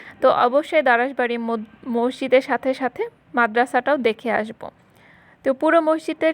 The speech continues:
চারিদিকে আমরা ঘুরছিলাম। ওপরের ছাদ নেই, একদম ফাঁকা, আর ভেতরে কিছু শিলালিপি পড়ে আছে আর চারিদিকে দেয়াল তোলা। এই হচ্ছে দা-, দারাসবাড়ি মসজিদ।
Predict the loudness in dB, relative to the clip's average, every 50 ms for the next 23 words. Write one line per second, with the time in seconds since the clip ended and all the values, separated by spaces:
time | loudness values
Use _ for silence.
0 | -2 -2 0 2 2 2 0 -2 -6 -8 -4 -2 0 0 0 0 -2 -2 -4 -4
1 | -4 -4 -4 -6 -6 -6 -6 -6 -2 0 0 0 0 -4 -12 _ _ _ _ _
2 | _ -20 -20 -20 -20 -20 _ -2 -2 -2 2 2 2 4 6 4 4 4 0 -6
3 | -8 -2 0 0 0 0 -4 -8 -8 -6 -4 -4 -4 -8 -12 _ _ -8 -8 -6
4 | -6 -2 0 0 0 0 -4 -4 -2 -2 -2 0 2 0 0 0 -2 -8 -20 -20
5 | -20 -20 _ -4 -2 0 2 2 2 0 -2 -4 -6 -8 -10 -8 -4 -4 -2 2
6 | 4 6 6 8 8 6 6 4 2 -2 0 2 2 2 2 -2 -6 -8 -10 -6
7 | 0 2 4 6 6 6 4 4 2 0 -4 -4 -4 -4 -2 _ 0 0 0 0
8 | 0 0 0 0 0 -2 -6 -10 -4 -4 -4 -2 2 2 4 4 4 2 0 -2
9 | -4 -2 -2 -2 -2 -4 -4 -2 0 0 0 0 -2 -2 -4 -4 -2 -4 -2 0
10 | 0 -2 -2 _ 0 2 4 4 4 2 2 0 0 0 0 -2 -4 -4 -2 -2
11 | -2 -2 -4 -6 -6 -6 -6